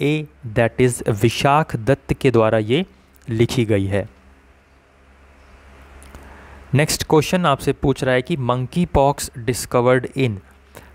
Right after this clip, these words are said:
सबसे पहले monkeypox की डिस्कवरी नाइनटीन फिफ्टी एट में हुई और ये डेनमार्क जो सिटी है वहाँ पर ये पाया गया था।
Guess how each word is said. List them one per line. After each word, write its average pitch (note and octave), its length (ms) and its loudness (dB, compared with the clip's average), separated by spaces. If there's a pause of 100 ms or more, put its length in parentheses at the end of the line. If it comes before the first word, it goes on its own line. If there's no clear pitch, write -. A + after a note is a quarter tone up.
सबसे - 440 2
पहले D#3+ 360 4 (260)
monkeypox C3 720 0
की C#3 120 -4
डिस्कवरी B2+ 600 0 (300)
नाइनटीन C3+ 640 2
फिफ्टी D#3 460 -2 (120)
एट D#3+ 280 4
में A2+ 220 -2 (340)
हुई B2 300 4 (840)
और D#3+ 380 2 (400)
ये D#3+ 420 -2 (260)
डेनमार्क C3+ 680 0 (140)
जो C3 160 2
सिटी B2 360 -2
है B2+ 160 0
वहाँ A#2+ 460 0
पर B2 200 0
ये C3+ 240 -4 (140)
पाया A2 220 2
गया G2+ 240 -4
था। G2 240 -10